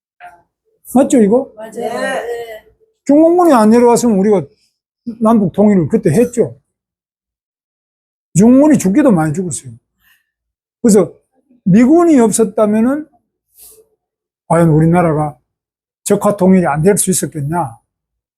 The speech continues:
Speaker 1: 그리고 미국이 만약 없었다면 우리나라의 조선소,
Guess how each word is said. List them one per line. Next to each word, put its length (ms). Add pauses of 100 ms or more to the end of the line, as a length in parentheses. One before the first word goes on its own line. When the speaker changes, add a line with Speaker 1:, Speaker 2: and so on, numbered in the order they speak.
(380)
Speaker 1:
그리고 600 (380)
미국이 420
만약 320
없었다면 520
우리나라의 680 (680)
조선소, 1000